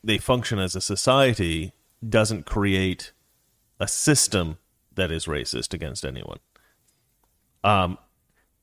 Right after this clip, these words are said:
except white people. <laughs> I would actually argue that if that report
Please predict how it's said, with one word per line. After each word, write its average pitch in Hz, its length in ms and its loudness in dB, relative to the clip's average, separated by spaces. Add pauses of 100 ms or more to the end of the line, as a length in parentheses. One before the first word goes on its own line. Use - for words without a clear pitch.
except - 540 2
white 92 340 4
people. 71 480 0 (560)
<laughs> - 220 2 (1300)
I 175 180 8
would 208 180 8
actually 175 440 6
argue 120 680 6 (280)
that 120 160 6
if 117 120 4
that 127 220 6
report 135 640 4